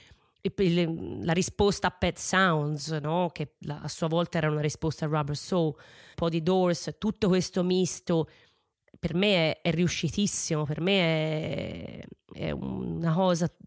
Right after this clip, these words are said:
che sta in piedi in una maniera che solo loro in questo momento di assoluta, eh, grazia divina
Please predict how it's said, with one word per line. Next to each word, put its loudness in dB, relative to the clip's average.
che -2
sta 0
in 0
piedi 2
in 2
una 0
maniera 2
che -4
solo 2
loro 4
in 0
questo -2
momento 2
di 2
assoluta, 0
eh, -8
grazia 0
divina 0